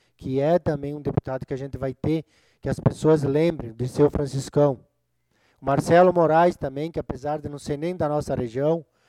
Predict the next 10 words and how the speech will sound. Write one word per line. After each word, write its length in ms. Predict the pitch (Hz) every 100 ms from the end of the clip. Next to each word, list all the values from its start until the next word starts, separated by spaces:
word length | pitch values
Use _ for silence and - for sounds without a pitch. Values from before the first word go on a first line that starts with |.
| _ _ _
nós 200 | 139 147
estivemos 500 | 147 - 139 156 143
em 60 | 147
Brasília 580 | 139 127 123 156 156
junto 380 | 127 143 170 156
com 180 | - 135
o 60 | 123
pessoal 420 | 127 - 139 147
do 120 | 135
hospital, 720 | 131 - - - 139 160 123